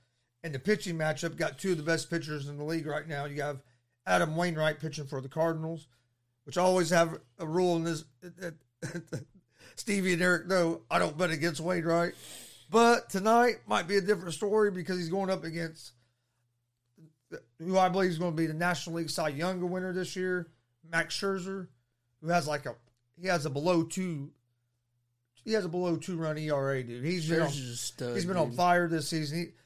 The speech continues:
Speaker 1: He, he was pitching good for the Nationals, and then the Nationals, for some <laughs> stupid reason, traded him to the Dodgers. <laughs>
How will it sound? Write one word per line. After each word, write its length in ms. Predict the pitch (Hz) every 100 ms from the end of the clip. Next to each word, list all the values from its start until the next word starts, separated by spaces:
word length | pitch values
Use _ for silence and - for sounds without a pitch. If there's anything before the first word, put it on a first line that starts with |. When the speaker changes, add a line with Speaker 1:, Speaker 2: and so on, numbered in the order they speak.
| _ -
Speaker 1:
He, 60 |
he 40 | 190
was 120 | 143
pitching 340 | 208 196 185
good 180 | 196 196
for 100 | 196
the 60 | 160
Nationals, 600 | 175 214 202 180 185 165
and 100 | 160
then 100 | 165
the 80 | 165
Nationals, 600 | 180 208 - 190 165 143 _ _ _ _ _ _ _ _ _
for 80 | 127
some 400 | - 190 220 151 135 - -
<laughs> 280 | - 160 -
stupid 480 | - - 185 160 165
reason, 440 | 185 190 185 220 - _ _ -
traded 340 | 220 208 190
him 120 | 185
to 100 | 165 190
the 80 |
Dodgers. 680 | 156 202 175 170 143 175
<laughs> 40 | -